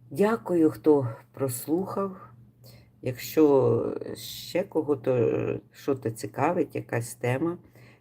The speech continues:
пишіть, я тоді підготую і вам розкажу. Всім я бажаю тихого, мирного неба. Бережи вас всіх, Боже, і не забувайте, о двадцять першій годині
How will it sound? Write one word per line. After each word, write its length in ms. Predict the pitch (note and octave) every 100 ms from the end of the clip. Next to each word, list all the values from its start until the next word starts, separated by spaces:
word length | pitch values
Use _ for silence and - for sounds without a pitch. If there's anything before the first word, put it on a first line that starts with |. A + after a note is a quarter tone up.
| -
пишіть, 600 | C4+ - - D4 - -
я 200 | D3+ D#3
тоді 420 | D#3 C3+ C3 B2+ B2+
підготую 840 | - B2 B2+ - F3+ B3+ A#3+ A#3+ - - - - _
і 280 | - B3+ C4 -
вам 280 | C#3 D3 D#3 - A2+
розкажу. 680 | A#2+ - - A#2 - A#2+ A#2 - _ _ - - - - - - _ -
Всім 320 | - F#3 D#3+
я 140 | C3
бажаю 600 | B2+ B2+ B2 B2 A#2 A#2 A#2
тихого, 460 | D3+ B2 - A#2 A2
мирного 600 | A#2 A#2+ A#2 A2 G#2+ G#2+
неба. 440 | A2+ D3+ F#3+ E3 - - - - _ -
Бережи 400 | C3+ C#3 C3 D#3
вас 220 | A#2+ A#2+
всіх, 260 | - G#2 -
Боже, 500 | - D3+ E3+ D#3+ D#3 - -
і 120 | A3
не 120 | F#3+
забувайте, 760 | - - A2 A#2 A2+ - - - _ - - _
о 80 | B2+
двадцять 380 | B2+ C3+ C3 -
першій 340 | - A#2+ - A#2
годині 680 | A2+ A#2+ A#2 E3+ F#3+ F3